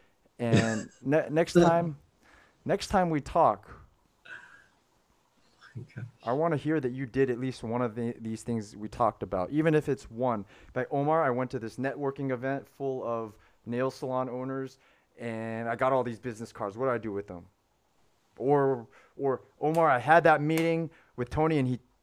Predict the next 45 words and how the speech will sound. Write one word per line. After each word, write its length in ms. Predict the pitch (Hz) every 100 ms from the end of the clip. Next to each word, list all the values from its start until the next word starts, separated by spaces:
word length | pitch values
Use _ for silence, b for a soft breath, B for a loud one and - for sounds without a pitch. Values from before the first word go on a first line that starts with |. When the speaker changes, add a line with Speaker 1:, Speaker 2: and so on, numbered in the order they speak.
| -
Speaker 1:
turned 300 | - 180 165
me 80 | 156
down." 640 | 135 147 135 117 104 95 101
Okay, 220 | 117 143
you 140 | 135 131
lied, 340 | 165 175 156
motherfucker. 640 | 135 131 120 143 135 139 135 b b -
And 80 | 123
we'll 100 | 110
talk 280 | - 120 113
about 300 | 127 127 -
that. 220 | 127 107 _ -
Or, 400 | 196 190 175 170 b b -
or 260 | 185 196
you 140 | 180 175
said, 240 | - 160
"You 60 | 170
know 80 | 185
what, 160 | 185
Omar, 200 | 180 175
I 120 | 147 135
didn't 300 | 156 175 165
have 200 | 160 160
a 40 |
meeting 320 | 160 165 165
with 200 | 139 131 - _ _ - _ _ - _ -
Tony, 320 | 156 160 160
number 260 | 151 139
one 240 | 131 135 143
guy, 260 | 151 156 151 b b -
but 140 | 127
I 80 | 131
had 180 | 180 185
a 160 | 165 -
meeting 320 | 156 170 175
with 120 | 143
number 220 | 147 135
two 320 | 117 - 180 170
and 80 |
number 220 | 151 143 135
three, 540 | - 156 160 123 95 _ -
and 100 | 170
I 60 |
still 320 | 156 - 208 175
failed. 420 | - 151 123